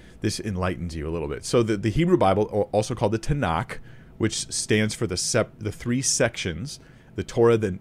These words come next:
Nevi'im, and the Ketuvim. These three sections re-, represent the same Bi-, Old Testament that I have. It's just organized in a different way than I have it in my English Bible.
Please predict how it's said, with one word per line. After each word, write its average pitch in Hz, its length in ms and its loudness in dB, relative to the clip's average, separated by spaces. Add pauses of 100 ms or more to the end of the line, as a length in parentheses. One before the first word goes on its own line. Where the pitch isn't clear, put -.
Nevi'im, 104 420 0
and 90 100 -2
the 82 80 -4 (160)
Ketuvim. 82 500 -4 (1000)
These 120 260 0
three 131 180 2
sections 95 600 0 (420)
re-, 117 160 6
represent 110 400 2
the 92 80 -2
same 113 360 2
Bi-, 101 160 2
Old 110 180 4
Testament 107 340 0
that 107 100 2
I 127 140 8
have. 85 400 0 (100)
It's 101 140 -6
just - 140 -8
organized 87 680 0
in 107 80 -6
a 101 60 -2
different 87 260 -6
way 92 80 -2
than 90 140 -2
I 82 60 -2
have 85 180 -4
it 87 60 -6
in 82 60 -4
my 85 120 -4
English 76 320 -8
Bible. 101 420 -2